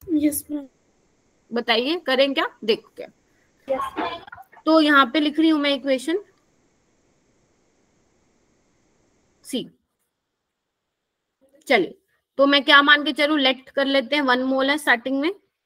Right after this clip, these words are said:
Speaker 2: और ये ज़ीरो, ज़ीरो, क्योंकि कुछ भी नहीं बना होगा,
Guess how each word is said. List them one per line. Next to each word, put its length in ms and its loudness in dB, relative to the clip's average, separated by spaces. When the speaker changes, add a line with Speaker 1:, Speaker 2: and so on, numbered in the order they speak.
Speaker 2:
और 100 0
ये 240 0
ज़ीरो, 320 2
ज़ीरो, 300 -2
क्योंकि 260 -6
कुछ 200 -6
भी 80 -4
नहीं 140 0
बना 240 0
होगा, 280 -4